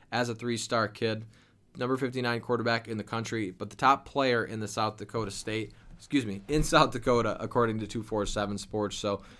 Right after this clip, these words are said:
uh, a nice piece that I think Wisconsin could really, you know, have a, a, a nice shot at winning out. As a junior last year, he threw for three thousand three hundred fifty-nine yards, thirty-seven touchdowns on only six interceptions,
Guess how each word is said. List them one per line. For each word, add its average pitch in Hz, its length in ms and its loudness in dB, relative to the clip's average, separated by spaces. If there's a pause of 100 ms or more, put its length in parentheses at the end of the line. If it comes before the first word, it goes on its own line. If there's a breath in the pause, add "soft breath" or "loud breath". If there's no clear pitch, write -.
(160 loud breath)
uh, 95 320 -2
a 117 80 -4
nice 131 240 2
piece 123 260 -2
that 120 120 0
I 110 40 2
think 110 180 -6
Wisconsin 110 540 -2
could 101 220 -4
really, 107 560 0 (260)
you - 80 -10
know, 101 140 -4
have 107 420 -4
a, 104 240 -4
a, 113 60 -10
a 113 180 -4
nice 139 260 2
shot 123 440 4
at 104 120 -4
winning 107 280 -2
out. 104 300 0 (640 loud breath)
As 135 160 4
a 139 60 4
junior 139 380 -2
last 131 320 0
year, 135 140 0
he 117 80 0
threw 113 180 -6
for 104 80 -8
three 131 220 -2
thousand 127 340 0
three 123 160 -6
hundred 113 220 -4
fifty-nine 110 540 -4
yards, 139 380 0
thirty-seven 120 560 -2
touchdowns 113 500 -2
on 95 140 -2
only 104 240 -4
six 117 340 -8
interceptions, 110 680 -4